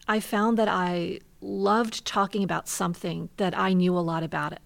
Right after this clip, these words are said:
and I loved being able to share that with my students. That I've had to kind of give up,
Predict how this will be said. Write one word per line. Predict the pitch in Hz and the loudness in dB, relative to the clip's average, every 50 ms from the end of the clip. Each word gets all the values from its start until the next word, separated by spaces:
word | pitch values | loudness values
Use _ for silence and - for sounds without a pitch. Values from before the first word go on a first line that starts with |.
| _ | _
and | 202 185 185 180 175 - | -2 0 0 -2 -2 -2
I | 190 190 185 | -4 -2 -2
loved | 180 175 180 180 190 196 208 208 196 - - - | -2 -2 0 0 0 0 0 0 -2 -6 -12 -8
being | - 214 196 196 | -4 -2 -2 0
able | 185 170 170 - | -2 -2 -4 -4
to | 180 | -2
share | 180 - - - 247 277 285 269 | 0 0 0 2 2 2 4 2
that | 220 170 156 - | 2 0 -2 -4
with | 185 175 - | -6 -6 -6
my | 180 160 | -6 -6
students. | 165 - - - - 214 190 185 - - - - - - - - - - - - - - - - - - - - - - - _ - _ - - - - - - - - _ _ _ - - _ - - | -6 -8 -8 -4 -2 -2 -2 -2 -4 -8 -8 -8 -8 -8 -10 -14 -20 -20 -20 -20 -20 -20 -20 -20 -20 -20 -20 -20 -20 -20 -20 _ -20 _ -20 -20 -20 -20 -20 -20 -20 -20 _ _ _ -20 -20 _ -12 -12
That | 208 - 262 247 262 277 | 2 4 6 6 8 6
I've | 262 254 240 220 | 4 2 0 2
had | - 233 | 2 2
to | 208 214 | 2 2
kind | 190 - - 214 190 180 | 0 0 0 2 2 2
of | 175 170 | 0 0
give | 170 208 180 143 - | 0 0 0 0 0
up, | 170 156 - - | -2 -2 -4 -6